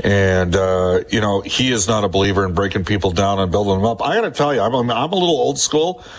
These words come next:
Uh, I can, I can handle a Sutter. You and me are roughly of the same vintage. You look better than I do.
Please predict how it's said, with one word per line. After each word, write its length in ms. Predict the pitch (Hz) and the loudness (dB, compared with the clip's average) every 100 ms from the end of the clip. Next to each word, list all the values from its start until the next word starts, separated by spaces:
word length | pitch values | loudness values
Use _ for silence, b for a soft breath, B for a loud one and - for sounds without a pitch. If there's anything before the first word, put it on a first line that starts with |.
| B B | B B
Uh, 580 | 127 113 113 110 110 110 110 - | -2 0 0 0 0 -2 -4 -4
I 100 | 143 | -2
can, 240 | 156 131 101 | -2 -4 -2
I 160 | 131 | -2
can 140 | 147 143 | -2 0
handle 340 | 147 147 139 | 0 0 0
a 40 | |
Sutter. 440 | 131 - 135 147 147 | 0 0 0 0 0
You 200 | 120 147 | 0 0
and 100 | 143 | 0
me 140 | 135 131 | 0 0
are 120 | 117 | 2
roughly 440 | 104 131 - 135 | 0 -2 0 0
of 100 | 123 | 0
the 100 | 113 | 0
same 320 | - 127 123 98 | -2 0 -2 -2
vintage. 380 | 123 123 127 | -2 -2 -2
You 120 | 101 117 | 0 -2
look 220 | 123 - | -2 -4
better 220 | 117 117 | -2 0
than 120 | 110 | 0
I 160 | 110 120 | 0 0
do. 240 | 127 143 | 0 -2